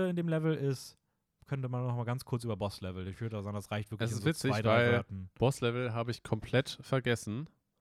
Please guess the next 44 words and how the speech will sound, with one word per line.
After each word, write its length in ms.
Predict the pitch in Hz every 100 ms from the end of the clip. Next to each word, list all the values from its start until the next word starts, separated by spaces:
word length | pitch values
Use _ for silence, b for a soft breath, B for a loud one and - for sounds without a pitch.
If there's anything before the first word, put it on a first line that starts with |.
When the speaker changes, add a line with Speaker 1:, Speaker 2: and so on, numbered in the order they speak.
| _ _ _
Speaker 2:
Und 220 | 117 110
gerade 240 | - 120 151
als 160 | 135
du 80 | -
meintest, 580 | 123 123 135 135 127 -
so, 320 | 120 117 113 -
der 120 | 117 113
immer 160 | 156
wieder 200 | 156 143
umgebracht 460 | 120 175 123 107 -
wird, 160 | 117
dann 80 | 123
war 100 | 117
in 60 | 113
meinem 80 | 120
Speaker 1:
Ja. 120 | 120
Speaker 2:
Kopf 100 | 113
so, 140 | 120 - b b
„Ah 120 | 147
ja, 260 | 202 247 143
stimmt.“ 580 | - 240 269 101 - - _ b
Ah, 100 | b
den 120 | 131 135
hatten 140 | 123
wir 100 | 135
auch 40 |
schon 120 | 135 127
mal 80 | 110
im 140 | 110 -
Podcast, 320 | - 117 110 -
glaub 80 |
Speaker 1:
Ja, 40 | 113
Speaker 2:
ich, 60 |
Speaker 1:
den 80 | 117
haben 60 | 123
wir, 60 |
Speaker 2:
erwähnt. 80 | 120
Speaker 1:
glaub 80 | 123
ich, 60 | 120
schon 120 | 117
zweimal 320 | - 127 117
im 60 | 110
Recap 280 | 113 104 98
geredet. 460 | 90 90 92 107